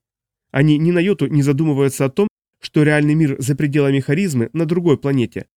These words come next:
может оказаться вовсе не таким, как здесь. А ведь такая планета может быть совсем близко отсюда. Реальность Вселенной закрыта для них, заслонена их собственным ограниченным пониманием вещей.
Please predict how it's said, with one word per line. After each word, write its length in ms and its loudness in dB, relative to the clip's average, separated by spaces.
может 340 0
оказаться 500 -2
вовсе 340 -2
не 160 -2
таким, 320 -2
как 140 -4
здесь. 380 -10
А 120 0
ведь 140 0
такая 300 -2
планета 400 -2
может 240 0
быть 160 -2
совсем 320 -2
близко 320 -4
отсюда. 380 -10
Реальность 440 2
Вселенной 360 0
закрыта 460 -2
для 140 0
них, 240 -2
заслонена 540 0
их 200 -4
собственным 540 0
ограниченным 640 0
пониманием 520 0
вещей. 440 -8